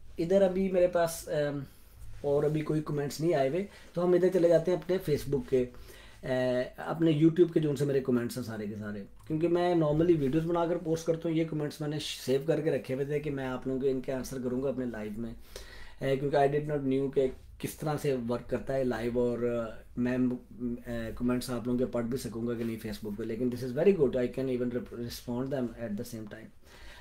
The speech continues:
अच्छा जी, um, work, अ, Rana Afzal कह रहे हैं, अ, फे-, अ,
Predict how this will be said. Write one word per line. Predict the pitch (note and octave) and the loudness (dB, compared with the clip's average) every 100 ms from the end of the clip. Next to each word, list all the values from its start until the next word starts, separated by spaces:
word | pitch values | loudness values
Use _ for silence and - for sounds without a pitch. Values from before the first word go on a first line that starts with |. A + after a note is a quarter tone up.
| - | -8
अच्छा | - F3+ | 0 6
जी, | G3+ - - - - - - - - _ - - - - - | 6 4 0 -20 -20 -20 -20 -20 -20 _ -20 -20 -20 -20 -4
um, | D#3+ D#3+ D#3 D3+ D3+ D3+ D3+ - - - - - _ _ D3 | 2 4 4 4 2 0 -4 -6 -16 -20 -20 -20 _ _ 2
work, | F3 G3 F3+ | 6 6 4
अ, | - F3 E3 D#3+ E3 E3 E3 | -2 4 4 4 -2 0 4
Rana | D#3+ F3+ | 6 6
Afzal | G3 F#3 | 6 4
कह | F#3 D#3+ | 4 4
रहे | D#3+ | 4
हैं, | F#3 F#3 - - | 2 -2 -6 -2
अ, | C#3 C3 B2+ B2+ | 2 2 2 0
फे-, | B2 - C3 B2+ - - | -4 -6 -2 -2 -4 -16
अ, | B2 | -10